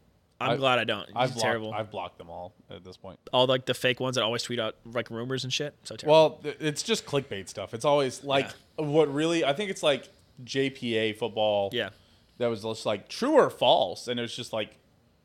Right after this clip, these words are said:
Speaker 2: a random-ass
Speaker 1: Yeah.
Speaker 2: comment. And you're like, "No, man."
Speaker 1: And real quick, Truman, I wanna finish this up real quick.
Speaker 2: True
Speaker 1: So,
Speaker 2: or false? The Chiefs get all the calls.
Speaker 1: so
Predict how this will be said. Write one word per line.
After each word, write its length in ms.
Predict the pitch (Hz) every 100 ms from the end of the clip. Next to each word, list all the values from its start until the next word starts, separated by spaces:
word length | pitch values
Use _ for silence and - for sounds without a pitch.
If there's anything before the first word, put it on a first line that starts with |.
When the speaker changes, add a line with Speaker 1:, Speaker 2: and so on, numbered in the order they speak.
| _ _
Speaker 2:
a 100 | 113
random-ass 640 | 107 110 117 110 107 104 -
Speaker 1:
Yeah. 160 | 117
Speaker 2:
comment. 240 | 92 85 -
And 100 | 98
you're 140 | 98
like, 260 | 95 95 -
"No, 400 | 107 107 101 95
man." 360 | 90 90 90 90
Speaker 1:
And 120 | 190
real 100 | 208
quick, 180 | 202 175
Truman, 200 | 180 156
I 20 |
wanna 200 | 151 143
finish 200 | - 151
this 120 | 139
up 120 | 135
real 80 | 123
quick. 260 | 123 101 - - -
Speaker 2:
True 120 | -
Speaker 1:
So, 160 | 151 143
Speaker 2:
or 60 |
false? 420 | - 151 165 92 -
The 120 | 127
Chiefs 300 | - 240 -
get 140 | -
all 200 | - 147
the 80 | 135
calls. 160 | - 143
Speaker 1:
so 300 | 151 127